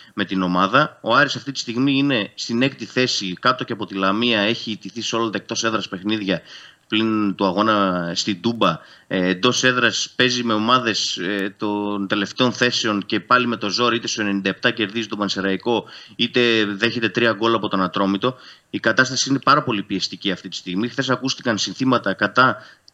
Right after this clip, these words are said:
ε, της παε από μεγάλη μερίδα του κόσμου στο γήπεδο. Ήταν απόλυτα δικαιολογημένα. Ε, νομίζω ότι είναι ένα καζάνι που βράζει εδώ και πολλούς μήνες ο Άρης και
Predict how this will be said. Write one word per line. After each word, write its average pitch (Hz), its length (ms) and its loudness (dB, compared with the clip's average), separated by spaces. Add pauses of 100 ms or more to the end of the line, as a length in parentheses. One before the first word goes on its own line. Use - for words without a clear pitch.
(120)
ε, 95 380 2
της - 220 -6
παε 104 420 4 (380)
από 92 920 -2
μεγάλη 113 380 4
μερίδα 92 340 -2
του - 100 -14
κόσμου 95 440 -4 (240)
στο - 200 -4
γήπεδο. 107 520 0 (280)
Ήταν 131 240 4
απόλυτα 147 400 2
δικαιολογημένα. 92 800 0 (240)
Ε, 98 300 0 (160)
νομίζω 110 380 2
ότι 127 220 0
είναι 135 120 6
ένα 143 120 6
καζάνι 127 360 2
που 107 160 -6
βράζει 120 400 4
εδώ 110 180 0
και 123 120 -6
πολλούς 117 300 -2
μήνες 117 360 0
ο 101 60 2
Άρης 110 280 2
και 101 220 0